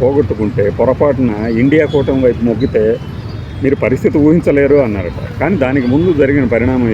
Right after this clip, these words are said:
ఏంటి గురువుగారు? రాజమండ్రి జైల్లో వేయించడానికి సహకరించింది ఎవరు గురువుగారు? ఆ కేసుని జీఎస్టీ ద్వారా ఓపెన్ చేయించగలిగినటువంటి రెండు వేల పద్దెనిమిది నాటి నోటీసులు ఇవన్నీ ఢిల్లీకి వచ్చినటువంటి అప్పటి ముఖ్యమంత్రికి ఇచ్చి సాగనంపింది ఎవరు?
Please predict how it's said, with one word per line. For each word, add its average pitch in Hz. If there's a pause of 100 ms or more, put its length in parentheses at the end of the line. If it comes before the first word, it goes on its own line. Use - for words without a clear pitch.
ఏంటి 123
గురువుగారు? 95 (1080)
రాజమండ్రి 131
జైల్లో 113
వేయించడానికి 110
సహకరించింది 117
ఎవరు 113
గురువుగారు? 104 (320)
ఆ - (120)
కేసుని 156
జీఎస్టీ 147
ద్వారా 131 (160)
ఓపెన్ 147 (120)
చేయించగలిగినటువంటి 127 (420)
రెండు 127
వేల 156
పద్దెనిమిది 131
నాటి 123
నోటీసులు 143
ఇవన్నీ 135 (680)
ఢిల్లీకి 156
వచ్చినటువంటి 139
అప్పటి 127
ముఖ్యమంత్రికి 127
ఇచ్చి 156
సాగనంపింది 135
ఎవరు? 117